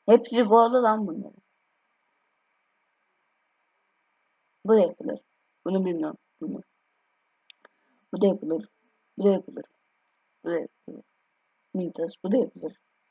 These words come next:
Bu da, bu da, bu da. İsterseniz bir tane görevi hemen yapayım.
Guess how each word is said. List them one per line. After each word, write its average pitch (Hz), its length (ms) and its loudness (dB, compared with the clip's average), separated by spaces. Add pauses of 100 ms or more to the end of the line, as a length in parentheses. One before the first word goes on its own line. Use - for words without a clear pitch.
(1400)
Bu 196 160 -4
da, 165 160 -2 (200)
bu 196 140 -2
da, 180 160 -2 (160)
bu 190 100 -6
da. 175 180 -2 (840)
İsterseniz 196 580 -2
bir 196 100 -8
tane 196 280 -2
görevi 180 360 0
hemen 185 400 -4
yapayım. 180 420 -8